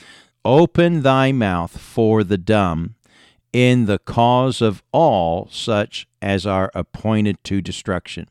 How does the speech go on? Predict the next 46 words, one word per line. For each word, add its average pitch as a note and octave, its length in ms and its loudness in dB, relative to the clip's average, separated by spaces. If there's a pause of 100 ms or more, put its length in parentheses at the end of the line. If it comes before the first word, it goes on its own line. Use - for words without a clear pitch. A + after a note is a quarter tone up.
(760)
In A2 80 0
other B2 160 4
words, B2 140 0
if A2 100 0
there's D#3+ 180 -2
people D3+ 300 -2
out B2+ 160 0
there A2 140 0
who F#2+ 160 -2
do G#2+ 160 0
not A#2 180 0
have G2+ 220 -2
a F#2 80 -2
mouth G2 340 -2
to - 80 -12
speak - 320 -10
for - 140 -10
themselves, E2 720 -12 (540)
they're A#2+ 220 4
not D3+ 160 2
gonna C#3+ 180 -2
be A#2+ 240 -2
heard. F#2 500 -4 (300)
For - 160 -10
some D3+ 320 2
reason, A2+ 360 0
they A#2 100 2
cannot B2 480 -2
be A2+ 140 0
heard. F#2+ 360 -6 (380)
So - 240 -4
we A#2 240 4
should F3 240 2
open A2+ 260 0
our C#3 180 2
mouth B2+ 420 -4 (420)
for C3+ 260 2
their B2+ 280 4
cause F#2+ 540 -4
to G#2+ 160 -4
those A#2+ 360 2
who C3 140 -2
are G2+ 60 0
appointed G#2 500 -4
to G2+ 120 -8
destruction. F2+ 680 -10